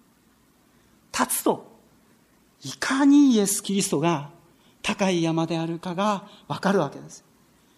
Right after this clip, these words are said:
それ、人に仕えることの最高峰の山は十字架。イエス・キリストのあの十字架を見て、最高峰のへりくだりを見て、私たちは自分の高ぶりを恥じ、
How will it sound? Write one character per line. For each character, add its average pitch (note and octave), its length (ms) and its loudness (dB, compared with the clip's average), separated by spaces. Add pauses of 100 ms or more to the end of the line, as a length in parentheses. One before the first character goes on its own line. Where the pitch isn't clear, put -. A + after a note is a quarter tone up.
(720)
そ - 180 -8
れ、 C#3+ 180 -12 (120)
人 - 260 2
に D#3 180 2
仕 - 200 -4
え E3+ 120 -2
る E3 80 -4
こ E3 120 -2
と F3 100 -4
の E3 140 2
最 G3 320 0
高 G3+ 280 6
峰 G3+ 200 8
の F3 100 4
山 D#3+ 340 4
は E3+ 360 2 (640)
十 D#3+ 260 2
字 C#3+ 100 -8
架。 D3+ 200 -6 (1300)
イ E3 100 2
エ D3+ 40 2
ス・ - 160 2
キ D#3+ 120 -6
リ C#3+ 80 -4
ス - 80 -6
ト D3 100 -4
の C#3 160 -6
あ C#3 60 -2
の D#3 120 0
十 D#3+ 280 -2
字 D#3+ 100 -4
架 D#3 160 -4
を D3+ 60 -2
見 D3 160 -2
て、 F3 240 -4 (320)
最 G#3 320 2
高 A3+ 360 2
峰 A3 280 4
の G#3 320 0
へ - 180 4
り G3+ 160 2
く - 140 -6
だ G#3 160 4
り G3+ 120 0
を G3 120 6
見 F3+ 120 0
て、 F#3 300 2 (300)
私 E3+ 320 -2
た F#3+ 100 0
ち F3 140 -2
は F#3 320 4 (440)
自 - 180 2
分 F3+ 260 4
の E3 100 2
高 E3+ 300 -4
ぶ E3 120 -2
り E3+ 120 0
を D#3 100 0
恥 F#3 400 0
じ、 - 160 -12